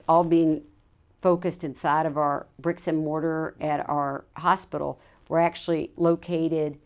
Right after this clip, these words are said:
out, uh, in those brigade areas with the units. So we pushed, we decentralized it and pushed it out. And that was the first time that we'd done that. And then we had to actually look and say,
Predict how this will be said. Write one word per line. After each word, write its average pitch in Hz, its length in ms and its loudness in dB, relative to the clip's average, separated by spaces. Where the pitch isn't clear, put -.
out, - 440 0
uh, 143 240 -4
in 165 340 0
those 156 320 -4
brigade 151 640 -4
areas 156 800 -2
with 156 260 -6
the 156 80 -4
units. 147 640 -4
So - 160 -10
we 160 140 0
pushed, 180 520 -8
we 175 120 -4
decentralized 156 920 -2
it 117 100 -12
and 147 140 -14
pushed 165 300 -8
it 151 100 -4
out. 147 320 -2
And 156 140 -2
that 156 140 -2
was 170 120 -8
the 170 80 -6
first 165 320 -6
time 151 240 -4
that - 120 -8
we'd 147 220 -6
done 156 280 -2
that. 135 300 -8
And 151 180 -2
then 165 120 -2
we 165 120 0
had 156 160 -4
to 156 60 -6
actually 151 420 -6
look 156 280 -6
and 143 120 -8
say, 156 380 -6